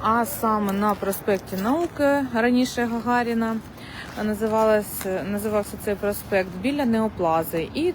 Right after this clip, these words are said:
тут, а, як ви можете побачити, а, нещодавно встановили, а,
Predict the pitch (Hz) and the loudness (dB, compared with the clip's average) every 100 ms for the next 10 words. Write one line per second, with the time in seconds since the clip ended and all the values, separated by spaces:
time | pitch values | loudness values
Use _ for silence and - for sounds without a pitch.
0 | - 285 349 - - - - - - 180 | 0 -2 -2 -4 -12 -10 -12 -12 -8 -6
1 | 180 180 180 214 202 190 185 180 185 196 | -4 -2 -2 -2 -2 -2 -4 -4 -4 -4
2 | 196 302 349 302 - 262 254 247 226 - | 0 2 2 -4 -2 0 2 2 0 -4
3 | 180 175 180 180 185 233 320 277 - - | -6 -4 -4 -6 0 2 2 0 -2 -4
4 | 180 180 185 262 269 240 226 - - - | -2 -2 0 0 4 2 2 -2 -12 -16
5 | - - 175 | -12 -6 -4